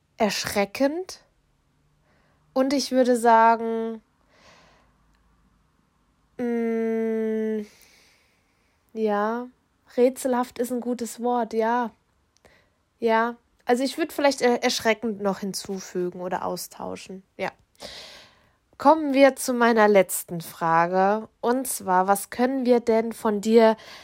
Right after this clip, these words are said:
liebe Jennifer, noch erwarten? Ich bin ja jetzt so ein bisschen angehypt und, äh, freue mich auf jeden Fall auf weitere Bücher von dir. Ähm,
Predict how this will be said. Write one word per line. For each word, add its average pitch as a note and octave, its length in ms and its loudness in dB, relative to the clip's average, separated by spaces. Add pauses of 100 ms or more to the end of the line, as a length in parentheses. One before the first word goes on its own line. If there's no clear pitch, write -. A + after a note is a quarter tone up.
(200)
liebe A3 440 0
Jennifer, G#3+ 640 4
noch G3+ 300 2
erwarten? F3 1000 -2
Ich - 300 -4
bin C#4 220 0
ja D#4 100 6
jetzt C4+ 300 2
so C4+ 80 2
ein A#3+ 140 -2
bisschen D#4+ 440 -2
angehypt G#3 1160 4
und, A#3 420 -2
äh, A3 200 2
freue B3+ 420 0
mich C#4 260 -4
auf A3+ 160 -8
jeden A3+ 320 0
Fall G#3+ 240 0
auf G3+ 200 -2
weitere G#3+ 480 2
Bücher G3+ 500 -2
von F3+ 320 -6
dir. F#3+ 360 2 (640)
Ähm, G3+ 640 0